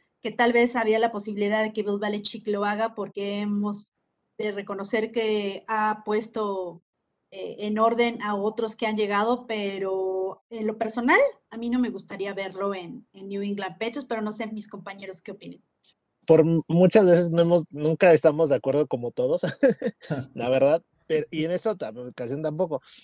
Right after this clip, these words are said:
Speaker 2: Yo creo, o sea, sí hay mucha cuestión de, de las lesiones con las que ya carga y estamos hablando que sí es un jugador de mucho tiempo, pero también no podemos quitar de un lado la, el talento que tiene el hombre. O sea, en verdad,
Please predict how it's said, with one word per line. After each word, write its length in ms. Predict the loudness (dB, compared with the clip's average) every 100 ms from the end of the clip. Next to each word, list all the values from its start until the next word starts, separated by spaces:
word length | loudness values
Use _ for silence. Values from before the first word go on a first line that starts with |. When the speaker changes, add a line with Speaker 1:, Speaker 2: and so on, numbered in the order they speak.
| _ _ _
Speaker 2:
Yo 220 | -2 2
creo, 300 | 6 6 6
o 80 | 0
sea, 100 | -2
sí 360 | -2 -4 0 2
hay 160 | 2 2
mucha 300 | 0 -2 -2
cuestión 340 | -2 -2 -2
de, 160 | -4 -4
de 160 | -4 -2
las 160 | -4
lesiones 400 | -4 -4 -4 -4
con 140 | -6 -6
las 120 | -6
que 140 | -2
ya 120 | -2
carga 440 | 2 2 6 4 4
y 280 | 0 0 -2
estamos 360 | -2 -2 2
hablando 240 | 2 2 0
que 140 | 0
sí 100 | 0
es 160 | 0 0
un 80 | 0
jugador 460 | 4 6 6 4
de 160 | 2 0
mucho 400 | -2 -6 -6 -8
tiempo, 320 | -8 -10 -14 _ _ -20 _ 4
pero 160 | 6
también 260 | 4 0 -2
no 100 | 0
podemos 480 | 2 2 2 -2 -6
quitar 400 | -10 -4 0 2
de 80 | 2
un 80 | 2
lado 240 | 0 0
la, 160 | 0 -2 -2
el 140 | -4
talento 380 | -2 -2 -2 -4
que 120 | -4
tiene 220 | -4 -2
el 100 | -4
hombre. 260 | -4 -6 -8
O 140 | -10 -4
sea, 220 | 0 2
en 100 | 4
verdad, 320 | 6 6 4